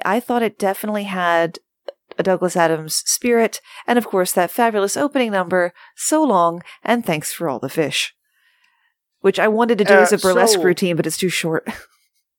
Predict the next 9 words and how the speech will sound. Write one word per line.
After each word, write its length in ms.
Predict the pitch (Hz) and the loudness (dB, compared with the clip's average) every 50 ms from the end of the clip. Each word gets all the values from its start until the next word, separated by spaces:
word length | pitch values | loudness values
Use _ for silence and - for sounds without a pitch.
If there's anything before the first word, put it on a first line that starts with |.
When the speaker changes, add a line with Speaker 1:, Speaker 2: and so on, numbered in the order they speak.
| _ _ _ _ _ _ _ _ _ _ _ _ _ _ _ _ _ _ _ _ _ _ _ _ _ _ _ _ _ _ _ _ _ _ _ _ | _ _ _ _ _ _ _ _ _ _ _ _ _ _ _ _ _ _ _ _ _ _ _ _ _ _ _ _ _ _ _ _ _ _ _ _
Speaker 2:
Oh 140 | 185 240 277 | -4 -2 -2
yeah, 300 | 220 160 208 233 226 202 | -2 0 0 2 2 2
it 100 | 190 196 | 2 2
is, 180 | 226 240 196 | 0 -2 -4
would 220 | 160 151 202 233 180 | -4 -2 -2 -2 0
be 140 | 214 208 170 | -2 -4 -2
very 340 | 135 151 151 185 196 185 | 0 0 2 2 2 0
short, 560 | 139 - - - 139 147 185 180 131 110 - - - _ | -2 -4 -6 -4 -2 0 0 0 0 -2 -8 -14 -14 _
actually. 720 | - 135 131 127 - - - 135 135 127 127 127 127 127 | -2 -2 -2 -2 -4 -10 -10 -8 -6 -4 -4 -4 -4 -6